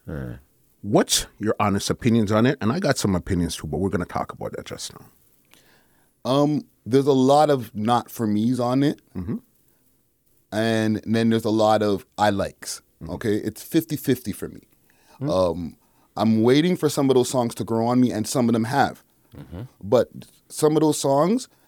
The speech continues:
Speaker 3: it's just clearly not for me as a demographic. And I'm not mad at them. I don't think the songs are m-,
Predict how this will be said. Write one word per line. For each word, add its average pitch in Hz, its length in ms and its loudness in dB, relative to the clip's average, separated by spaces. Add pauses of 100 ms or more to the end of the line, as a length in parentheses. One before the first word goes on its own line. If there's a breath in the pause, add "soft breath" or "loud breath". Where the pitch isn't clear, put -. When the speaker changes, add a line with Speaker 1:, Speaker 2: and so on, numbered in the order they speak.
Speaker 3:
it's - 200 -4
just - 300 -4
clearly 151 400 2
not 123 340 2
for 123 120 -4
me 113 320 4
as 104 200 0
a 101 60 -4
demographic. 92 840 -4 (500 soft breath)
And 104 160 0
I'm 117 100 4
not 131 140 4
mad 113 300 4
at 147 80 2
them. 160 140 0
I 113 80 0
don't 110 120 0
think 113 140 -6
the 98 60 -6
songs 98 280 -4
are - 60 -6
m-, 90 220 -12